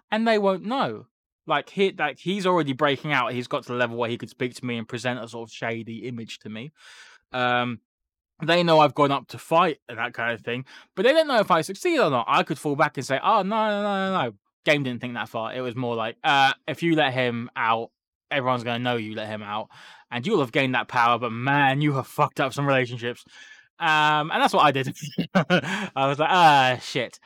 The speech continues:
And with that game, I can't remember if you could go back saves, but I did. I, I couldn't. I was like, "No, I did not wanna do that if I knew." But that's sort of the,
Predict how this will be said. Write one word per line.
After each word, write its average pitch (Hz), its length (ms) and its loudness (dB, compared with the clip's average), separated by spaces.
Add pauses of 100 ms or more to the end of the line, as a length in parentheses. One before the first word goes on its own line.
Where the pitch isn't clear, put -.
(120)
And 139 100 0
with 220 120 0
that 156 120 2
game, 139 180 4
I 139 120 2
can't 160 160 2
remember 156 180 -2
if 139 100 -6
you 143 60 -8
could 127 160 -10
go 135 140 0
back 131 260 -2
saves, 113 380 -4
but - 80 -6
I 120 160 -2
did. 117 180 -6
I, 113 300 -4
I 120 80 -6
couldn't. 110 360 -10
I 120 220 -10
was 127 80 -6
like, 143 160 -2
"No, 196 300 8
I 165 80 6
did 156 120 4
not 190 160 4
wanna 160 200 4
do 165 180 6
that 131 220 2
if 131 100 -4
I 165 80 4
knew." 160 380 4 (760)
But 127 120 -4
that's 135 280 2
sort 143 380 -2
of 123 80 -16
the, 139 500 -2